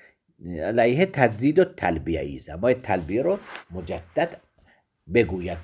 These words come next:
بعد از نماز. خب، اما اینایی که گفتیم مربوط به طواف و سعی. طواف النساء نه.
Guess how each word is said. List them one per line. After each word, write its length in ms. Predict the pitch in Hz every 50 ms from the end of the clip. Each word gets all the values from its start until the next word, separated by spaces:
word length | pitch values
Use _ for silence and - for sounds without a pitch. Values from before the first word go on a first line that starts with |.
| - -
بعد 260 | 104 98 90 80 92
از 260 | 87 85 82 73 80
نماز. 840 | 85 87 87 85 85 80 73 71 62 60 - - _ _ - - - _ _ _ _ _ _ _ _ _ _ _ _ _ _ _ _ _ _ _ _ _ _ _ _ _ _ - - - _ _ _
خب، 300 | - - - 113 - - - _ _ _ _ _ _ _ _ _ -
اما 340 | 190 226 247 247 247 247 233
اینایی 360 | - - 185 185 175 175 160
که 120 | - -
گفتیم 380 | 143 156 147 - - 208 226 226 208 -
مربوط 400 | - 123 131 131 147 165 170 -
به 140 | - 185 180 - _ _ _
طواف 800 | - - - 98 98 110 123 123 120 107 87 - - - - - - - - _ _ _ _ _ _ _ - 82
و 120 | 98 117
سعی. 580 | 113 - - - - 107 52 - 73 76 78 76
طواف 500 | - - - 110 104 104 101 98 - -
النساء 540 | 104 95 104 101 104 101 - - 156 165 165
نه. 260 | 143 104 82 -